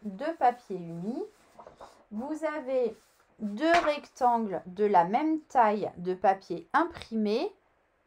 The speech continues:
Ouais, sur le tapis de mousse, c'est vraiment pas mal. Et vous avez un rectangle de papier imprimé qui fait quatorze et demi par vingt-huit centimètres.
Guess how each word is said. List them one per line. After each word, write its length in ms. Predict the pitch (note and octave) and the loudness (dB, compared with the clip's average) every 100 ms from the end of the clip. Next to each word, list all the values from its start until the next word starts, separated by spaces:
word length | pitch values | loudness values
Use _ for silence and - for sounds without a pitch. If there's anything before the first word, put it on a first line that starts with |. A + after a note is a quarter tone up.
| _ _ | _ _
Ouais, 180 | A#3+ C#4 | 0 0
sur 200 | D4+ C#4+ | 2 0
le 160 | C#4 B3+ | 0 8
tapis 340 | B3+ A#3+ C4+ | 8 8 -4
de 80 | B3 | -4
mousse, 160 | D#4 F#4 | -4 -4
c'est 160 | C#4 | -2
vraiment 380 | B3 C4 C#4 C#4 | 0 0 -2 -4
pas 160 | C#4 B3 | -2 0
mal. 260 | F#3 F3 - _ _ _ _ _ _ _ - _ _ - | 0 -4 -14 _ _ _ _ _ _ _ -20 _ _ -6
Et 320 | D4 F4 F#4+ F4 - - | -2 0 0 0 -6 -10
vous 400 | A3 C4+ D4 C4 | -8 -6 -6 4
avez 480 | C4 B3 B3 D4 E4 F#4+ - _ _ _ _ - | 4 4 0 -2 -2 -2 -6 _ _ _ _ -2
un 240 | E4+ F#4+ | 2 2
rectangle 800 | D#4+ C4+ - - A#3+ C4+ E4+ A#3 F#3+ | 2 -4 -6 2 4 4 0 -2 -4
de 240 | F#3+ G#3+ | -2 -2
papier 520 | G#3+ E4 F4 - A#3 | 2 2 0 -2 -2
imprimé 600 | - A#3+ A#3+ A3+ G#3+ A#3+ C4 | -2 -4 -6 -6 -4 -4 -8
qui 200 | A3 G#3+ | -10 -8
fait 180 | C4+ | -8
quatorze 480 | C4 A#3+ A3+ A#3+ A3+ | -2 -2 0 -2 -2
et 60 | A#3 | -2
demi 180 | B3 D4+ | -2 6
par 240 | B3 A3+ | 6 6
vingt-huit 420 | A3 C#4+ D4 C#4+ | 4 2 2 -12
centimètres. 640 | - B3+ B3 A3+ F3 D3+ | -4 -4 -2 -2 -2 -4